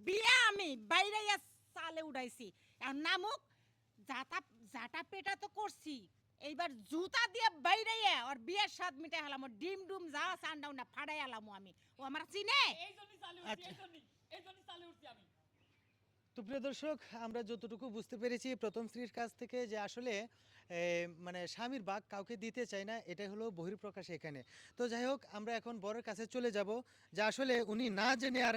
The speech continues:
Speaker 3: না বুঝে কেন এই কাজটা করলো। তো ভাই, আপনি যে কাজটা করলেন, আপনার তো বউর কাছ থেকে অর্ডার নেন নাই, এটা তো অর্ডার নিতে হয়, আপনি এই কাজটা কিভাবে করলেন?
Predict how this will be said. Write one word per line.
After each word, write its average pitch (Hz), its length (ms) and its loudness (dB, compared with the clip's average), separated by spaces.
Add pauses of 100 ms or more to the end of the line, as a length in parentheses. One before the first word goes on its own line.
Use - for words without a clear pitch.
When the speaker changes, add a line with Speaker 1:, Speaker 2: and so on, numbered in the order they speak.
Speaker 3:
না 254 140 6
বুঝে 214 240 4 (420)
কেন 262 140 6 (140)
এই 247 140 2
কাজটা 226 260 0 (100)
করলো। 160 200 -4 (300)
তো 277 60 -6
ভাই, 254 320 6 (540)
আপনি 285 240 -2
যে 294 140 4 (160)
কাজটা 285 280 0
করলেন, 240 340 0 (120)
আপনার 233 200 -4
তো 277 120 -2 (140)
বউর 247 240 6
কাছ 277 160 0
থেকে 277 140 -2 (140)
অর্ডার 269 300 2
নেন 233 120 0
নাই, 175 200 -6
এটা 202 100 -10
তো 277 100 -4 (140)
অর্ডার 240 180 -2
নিতে 262 280 -4
হয়, 135 160 -8 (280)
আপনি 202 200 -6
এই 247 100 -2
কাজটা 254 200 -4
কিভাবে 247 280 -2
করলেন? 147 300 -6